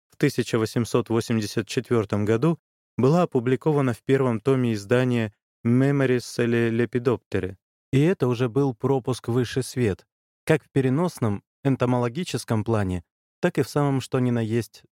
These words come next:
прямом. Средняя Азия для энтомолога и сейчас представляет большой интерес — а тогда, в тысяча восемьсот восьмидесятых годах, малоисследованные среднеазиатские районы были настоящим лепидоптерологическим клондайком.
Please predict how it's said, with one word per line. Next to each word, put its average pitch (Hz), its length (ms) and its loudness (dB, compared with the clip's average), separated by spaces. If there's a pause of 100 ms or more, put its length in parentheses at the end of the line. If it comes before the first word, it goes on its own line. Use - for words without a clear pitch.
прямом. 113 500 -2 (500)
Средняя 123 580 2
Азия 127 240 0
для 110 200 0
энтомолога 117 680 0 (280)
и 139 100 0
сейчас 170 400 0
представляет 131 880 0
большой 123 420 0
интерес — 117 560 0 (500)
а 131 80 2
тогда, 120 420 2
в - 80 -6
тысяча 127 400 -2
восемьсот 113 520 -2
восьмидесятых 113 760 0
годах, 120 440 0 (420)
малоисследованные 143 840 2
среднеазиатские 131 840 0
районы 117 440 0
были 123 200 2
настоящим 120 760 0
лепидоптерологическим 123 1400 0
клондайком. 131 760 0